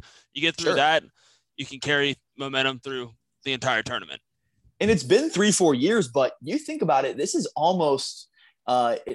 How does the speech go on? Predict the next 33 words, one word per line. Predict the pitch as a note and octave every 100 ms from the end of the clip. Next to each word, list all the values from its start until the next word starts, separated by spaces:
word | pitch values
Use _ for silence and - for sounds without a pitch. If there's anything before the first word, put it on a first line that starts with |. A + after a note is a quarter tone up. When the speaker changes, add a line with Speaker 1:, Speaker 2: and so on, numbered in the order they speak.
| -
Speaker 2:
not | E3+ C#4
exactly, | F3+ C3+ D#3 G3+ D3+ C3 A#2
you | -
know, | C#3 G2+
shot | - F3+ G3
for |
shot, | B2 - A2 -
but | -
this | G#3
is | C#4+
a | E3+
very, | A2+ D#3 F3+
very | C#3+ D#3
similarly | C3+ - D#3 D3+ C#3+ C3+ A#2+
built | C#3 C#3 -
team | C#3+ D3 C3 - - - -
to | D#3 F3+ F#3
the | B2
one | B2 E3+
seed | D3 G#2+
team. | - G#2+ G2 _ -
I | A#2+
mean, | A#2+
to | A2+
the | C3+
Trayvon | B2+ C#3+ C#3 C#3
Blewett, | C#3 C#3 C3
J | C3
P | C3
Macura | A#2+ C#3 C3
senior | - C#3+ A#2
year | D3
t-, | E3